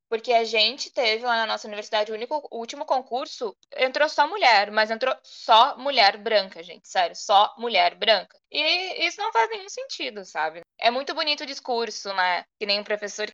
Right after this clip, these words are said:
que dá arte afro-brasileira, ele é branco, dele fala, Ah, mas enquanto não tem professor negro, eu vou ter que dar essa cadeira. Daí eu penso,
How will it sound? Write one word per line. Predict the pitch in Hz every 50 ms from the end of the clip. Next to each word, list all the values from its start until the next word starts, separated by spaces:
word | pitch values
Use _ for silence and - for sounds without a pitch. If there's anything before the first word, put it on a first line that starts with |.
| _
que | - -
dá | 185 185 175
arte | 175 175 175 175 175 - - - - 180
afro-brasileira, | 170 - 180 170 175 175 175 165 170 175 190 214 233 233 202
ele | 190 185 175 208 214
é | 226 240
branco, | 220 240 233 233 214 196 190 -
dele | 196 202 202 202
fala, | - 220 220 220 226 240 240 220 190 185
Ah, | - _ _ _ _ _ _ -
mas | 208 208 208 208 -
enquanto | 214 220 220 - 220 214 220 226 262
não | 233 226 226
tem | 233 240 220 214
professor | 220 226 214 - 208 202 - 214 196
negro, | 190 190 208 226 247 254 226 202 185
eu | 190 196
vou | 190 208
ter | 208 208
que | 208 220
dar | 214
essa | 214 214 214 220
cadeira. | 220 254 262 254 277 269 254 233 226
Daí | - 233
eu | -
penso, | 247 240 240